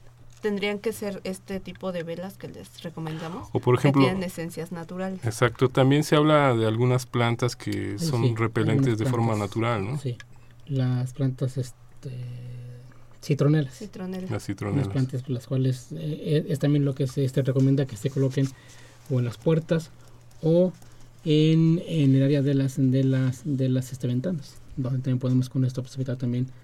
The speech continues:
Speaker 3: que tengamos la, la, este, presencia de, de, de estos moscos.
Speaker 1: Sí, <clears throat> las velas, eh, que les menciono también tienen esencia de citronela y hay muchos repelentes que también tienen esencia de, o aceite de citronela justamente para,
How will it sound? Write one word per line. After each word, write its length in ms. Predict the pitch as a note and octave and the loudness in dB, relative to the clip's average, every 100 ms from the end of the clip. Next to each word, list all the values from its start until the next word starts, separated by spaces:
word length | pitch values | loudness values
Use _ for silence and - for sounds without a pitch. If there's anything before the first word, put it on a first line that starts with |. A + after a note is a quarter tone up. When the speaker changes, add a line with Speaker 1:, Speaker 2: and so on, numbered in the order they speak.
| - - - | -20 -18 -10
Speaker 3:
que 80 | |
tengamos 360 | C3+ B2+ A#2+ A#2 | -2 0 0 -2
la, 180 | B2+ A#2 C#3+ | -6 -6 -6
la, 200 | C3+ B2+ | -4 -2
este, 220 | - C3 | -4 -6
presencia 420 | C3 - C3 C3 | -6 -4 -2 -2
de, 300 | A#2 A#2 A2+ - - | -4 -6 -8 -10 -12
de, 360 | B2+ C3 C#3 C#3 - | -8 -6 -8 -10 -6
de 320 | C#3+ C3+ - | -4 -4 -6
estos 220 | C#3 - | -6 0
moscos. 460 | C3 D3 - - - - - | 2 2 -2 -14 -18 -20 -20
Speaker 1:
Sí, 240 | - - B3+ | -6 -4 0
<clears throat> 40 | |
las 280 | - A#3+ G3 | 8 8 8
velas, 460 | G3+ G#3 B3 C4+ - | 2 2 0 -2 -8
eh, 200 | G3 F#3 | -8 -8
que 100 | F#3 | -8
les 180 | F3+ F#3+ | -8 -6
menciono 420 | F#3 F#3+ G3+ G#3+ | -4 -4 -6 -6
también 420 | A3+ F3+ F3+ F3+ F#3+ | -8 -8 -6 -6 -8
tienen 480 | F3+ F3 E3+ D#3 D3+ | -10 -10 -8 -10 -10
esencia 380 | F#3 F3+ F3+ F3 | -10 -8 -8 -8
de 40 | |
citronela 560 | F3 E3 E3+ F3 F#3 - | -8 -10 -10 -8 -8 -10
y 120 | G3+ F#3+ | -6 -4
hay 120 | F#3+ | -2
muchos 320 | G3 F#3+ F#3+ | -4 -6 -8
repelentes 580 | F#3 G3+ G3+ F#3+ G3+ - | -8 -8 -8 -8 -10 -12
que 120 | E3 | -14
también 460 | D#3 D3+ D#3 E3+ F3+ | -12 -10 -8 -8 -8
tienen 320 | D#3+ D#3 D#3 | -10 -12 -14
esencia 380 | - C3+ D#3 C#3+ | -14 -14 -14 -14
de, 60 | - | -10
o 120 | E3 | -6
aceite 420 | D#3 - F3 F3+ F3 | -6 -4 -8 -6 -10
de 80 | |
citronela 520 | F3 F3 F#3+ G3 E3+ F#3+ | -10 -10 -8 -6 -8 -10
justamente 760 | - F3 - E3+ D#3+ D#3+ - | -12 -14 -12 -10 -10 -12 -14
para, 340 | - B2 - | -14 -14 -14